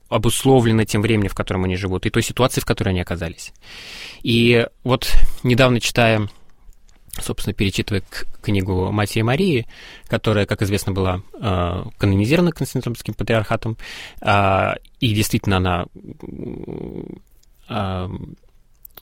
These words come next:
у нее была мученическая кончина, она окончила свою жизнь в концлагере Равенсбрюк за, по-моему, за месяц до конца, а, войны. Там она оказалась,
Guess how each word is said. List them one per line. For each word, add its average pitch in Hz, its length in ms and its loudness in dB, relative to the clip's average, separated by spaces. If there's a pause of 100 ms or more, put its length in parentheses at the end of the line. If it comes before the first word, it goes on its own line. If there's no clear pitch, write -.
(720)
у 113 60 -2
нее 107 100 2
была 101 120 2
мученическая 107 500 0
кончина, 147 640 0
она 95 400 0
окончила 101 380 -4
свою 98 200 -2
жизнь 92 260 -2
в 98 180 -6
концлагере 95 720 -2
Равенсбрюк 143 720 0 (140)
за, 101 320 -2
по-моему, 95 280 -6
за 98 100 -2
месяц 101 320 -4
до - 80 -8
конца, 90 460 -6 (440)
а, 87 560 -2
войны. 101 440 0
Там 107 180 0
она 95 120 0
оказалась, 90 720 -4